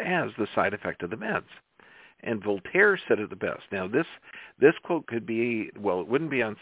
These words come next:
C N N. It might be on Fox, um, because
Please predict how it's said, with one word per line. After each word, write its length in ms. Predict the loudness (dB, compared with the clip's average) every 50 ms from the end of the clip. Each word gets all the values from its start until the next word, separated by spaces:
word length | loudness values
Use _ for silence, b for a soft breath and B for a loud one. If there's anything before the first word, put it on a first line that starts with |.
| -8
C 140 | -6 -4 -2
N 100 | -2 -2
N. 140 | -4 -4 -4
It 100 | -6 -6
might 220 | -4 -6 -6 -6
be 100 | -6 -6
on 160 | -6 -6 -8 -8 -4
Fox, 240 | -4 -4 -4 -6 -12 -14 -16 -16 -16 -18 _ _ _ B B B B B B B B B B B
um, 320 | 0 2 2 2 2 0 -2
because 280 | -6 -6 -4 -4 -4